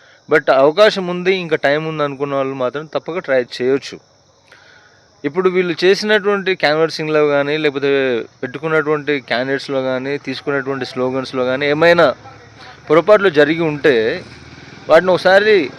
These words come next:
కరెక్ట్ చేసుకోవాలి నెక్స్ట్ టైంకి, ఇంకా టైమ్ ఉంటుంది కాబట్టి. ఆ విధంగా ప్రోగ్రెసివ్ థింకింగ్ ఉండాలి కానీ, మళ్ళీ నెగిటివ్ వైపు వెళ్తే దానివల్ల ఏం యూజ్ ఉండదు. కాబట్టి ఇది ఎవరికి వాళ్ళు ఆలోచించుకొని, వీలైనంత త్వరగా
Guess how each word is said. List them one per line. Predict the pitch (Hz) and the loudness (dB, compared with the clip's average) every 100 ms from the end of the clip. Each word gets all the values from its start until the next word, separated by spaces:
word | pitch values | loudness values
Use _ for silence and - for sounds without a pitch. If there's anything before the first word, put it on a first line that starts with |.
| - - - - | -20 -20 -20 2
కరెక్ట్ | 156 190 185 | 4 4 2
చేసుకోవాలి | 175 - 120 101 | 0 2 0 0
నెక్స్ట్ | 113 123 - | -4 -6 -2
టైంకి, | 127 104 107 | -2 -4 -6
ఇంకా | 117 | -4
టైమ్ | 123 143 156 | 0 0 0
ఉంటుంది | 143 123 107 | -4 -6 -4
కాబట్టి. | 104 98 90 92 - - - - - - - - - - - 139 | -4 -4 -10 -16 -20 -20 -20 -20 -20 -20 -20 -20 -20 -20 -4 4
ఆ | |
విధంగా | 196 214 233 220 | 4 6 2 2
ప్రోగ్రెసివ్ | 185 214 233 - 226 | 6 6 6 2 -2
థింకింగ్ | 196 185 185 180 | -2 -2 -2 -2
ఉండాలి | 170 156 135 | 6 6 6
కానీ, | 117 110 131 202 - - | 0 0 -2 -4 -6 0
మళ్ళీ | 180 220 | 4 4
నెగిటివ్ | 170 185 208 240 | 4 2 2 4
వైపు | 233 226 | 6 6
వెళ్తే | 196 190 180 220 233 | 4 0 0 2 2
దానివల్ల | 202 175 165 165 | 2 2 2 2
ఏం | 170 151 151 147 131 | 2 2 0 0 -4
యూజ్ | 120 | -4
ఉండదు. | 110 92 87 - - - - - - - | -6 -8 -12 -18 -20 -20 -20 -20 -20 2
కాబట్టి | 165 196 202 | 4 6 4
ఇది | 220 180 | 2 2
ఎవరికి | 160 196 180 | 4 4 4
వాళ్ళు | 160 165 147 | 4 6 6
ఆలోచించుకొని, | 151 165 156 - - 147 185 226 - - - - - - | 6 4 0 -8 -4 -2 -2 -6 -14 -20 -20 -20 -20 -4
వీలైనంత | 156 233 247 240 208 175 | 2 6 8 6 2 -2
త్వరగా | 175 214 214 165 | 4 4 6 4